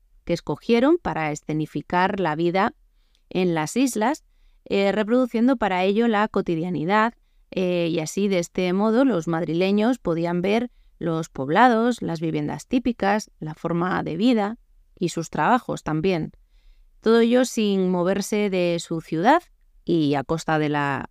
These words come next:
explotación. Así lo recogió el, en la prensa El Imparcial. Decía,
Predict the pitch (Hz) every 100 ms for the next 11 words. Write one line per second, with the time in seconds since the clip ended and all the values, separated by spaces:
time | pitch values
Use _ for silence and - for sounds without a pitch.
0 | - 151 - 151 139 - 208 160 - _
1 | _ _ _ _ _ _ - _ _ 190
2 | - 277 277 247 214 190 175 - 202 208
3 | 190 180 170 160 156 - - 160 156 156
4 | 151 190 208 - 190 240 _ _ - 175
5 | 185 180 160 156 - 208 175 - _ _
6 | _ _ _ _ _ - 170 - 208 160
7 | -